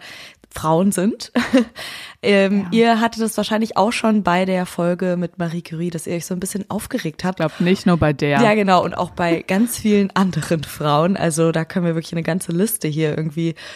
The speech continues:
Speaker 1: vortragen. Und genau darum geht's heute bei unserem Gespräch. Also wie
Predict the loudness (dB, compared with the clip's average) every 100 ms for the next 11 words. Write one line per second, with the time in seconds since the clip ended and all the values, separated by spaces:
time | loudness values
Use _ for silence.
0 | -20 -10 0 2 2 -2 -2 2 0 0
1 | -6 -2 2 4 4 4 4 2 -2 0
2 | 0 2 0 0 0 0 -2 -4 -2 -2
3 | -2 -2 -4 -6 -4 -2 -2 -2 -4 -2
4 | -2 0 2 2